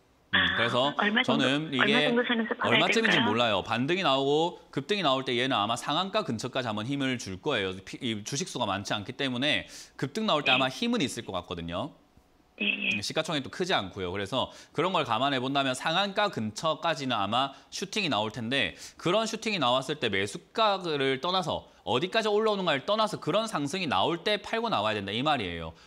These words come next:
Speaker 1: 얼마를 정하지
Speaker 2: 음.
Speaker 1: 말고 슈팅이 나오면이라는 걸 생각을 해야 돼요.
Speaker 2: 예.
Speaker 1: 급등이 나오면 팔아내야 되는 거지 그게 얼만데요가 중요하지 않은 거예요.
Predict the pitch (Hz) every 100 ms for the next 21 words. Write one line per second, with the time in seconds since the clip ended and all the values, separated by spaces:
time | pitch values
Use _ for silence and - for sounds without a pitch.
0 | - 135 151 196 262 294 - 139 180 196
1 | 120 101 123 127 - - - 294 - 320
2 | 302 262 180 214 214 196 170 147 135 139
3 | 107 90 82 80 - - _ _ _ _
4 | _ _ _ - 208 196 - 214 208 302
5 | 285 233 185 202 185 170 190 175 160 131
6 | 131 131 117 120 123 185 262 135 156 214
7 | 226 202 175 135 107 113 95 85 87 76